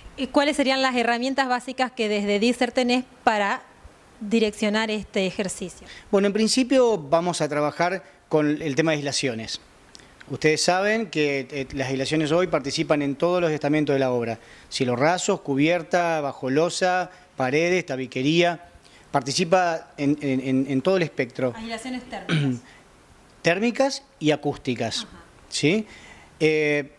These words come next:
Speaker 2: obviamente vamos a darle prioridad a lo térmico en relación a tratar de ahorrar energía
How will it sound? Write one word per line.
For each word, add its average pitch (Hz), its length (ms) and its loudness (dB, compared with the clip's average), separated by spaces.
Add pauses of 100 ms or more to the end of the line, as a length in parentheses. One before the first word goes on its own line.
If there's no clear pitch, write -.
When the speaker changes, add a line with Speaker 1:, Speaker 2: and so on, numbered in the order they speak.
(120)
Speaker 2:
obviamente 147 480 0
vamos 147 280 -2
a 147 40 2
darle 147 640 -2
prioridad 147 640 0 (160)
a 135 80 -2
lo 139 160 -2
térmico 143 580 2
en 147 80 -2
relación 151 640 0 (120)
a 151 260 -2
tratar 147 360 -4
de 160 120 0
ahorrar 165 520 0 (260)
energía 165 760 0